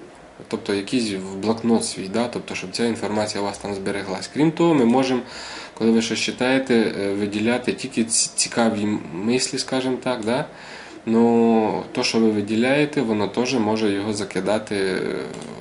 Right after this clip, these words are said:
в ваші блокноти, у вашу сторіночку.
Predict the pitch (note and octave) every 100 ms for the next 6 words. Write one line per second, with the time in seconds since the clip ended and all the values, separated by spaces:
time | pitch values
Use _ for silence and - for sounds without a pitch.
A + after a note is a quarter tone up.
0 | - - - - - C2 G2+ G2+ G#2 A2+
1 | A2 G2+ G2+ G2+ C3 D3 B2 G#2 G#2+ -
2 | G#2 - A2 F#2+ G2 - -